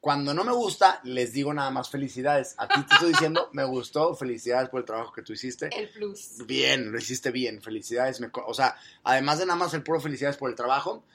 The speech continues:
Speaker 2: Ajá.
Speaker 1: es como un "bien, lo hiciste muy bien". Em,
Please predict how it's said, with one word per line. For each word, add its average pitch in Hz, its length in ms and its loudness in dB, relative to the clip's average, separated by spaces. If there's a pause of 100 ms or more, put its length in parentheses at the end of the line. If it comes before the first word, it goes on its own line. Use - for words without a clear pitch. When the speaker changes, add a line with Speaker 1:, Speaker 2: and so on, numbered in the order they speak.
Speaker 2:
Ajá. - 80 -14
Speaker 1:
es 135 240 -2
como 147 260 0
un 143 220 -2 (140)
"bien, 135 360 0
lo 120 80 0
hiciste 113 360 -4
muy 120 320 -4
bien". 98 280 -6 (480)
Em, 151 1300 6